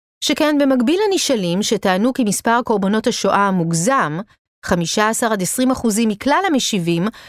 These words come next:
אמרו שמספר היהודים שנספו בשואה היה עשרים מיליון. אז הייתה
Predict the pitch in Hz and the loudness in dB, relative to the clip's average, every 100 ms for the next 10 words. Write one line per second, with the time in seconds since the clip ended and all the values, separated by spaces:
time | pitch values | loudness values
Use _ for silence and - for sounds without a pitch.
0 | - - 233 302 - 277 240 - 285 277 | -6 0 2 2 2 0 0 0 0 2
1 | 254 240 269 262 233 208 - 269 262 - | 2 2 2 2 0 0 -2 0 0 0
2 | 254 185 170 175 196 202 - - 233 240 | 0 2 2 0 0 0 -2 -4 0 2
3 | 254 240 277 277 151 - - _ _ _ | 2 2 2 2 -2 -6 -12 _ _ _
4 | _ _ 233 262 240 | _ _ -2 0 2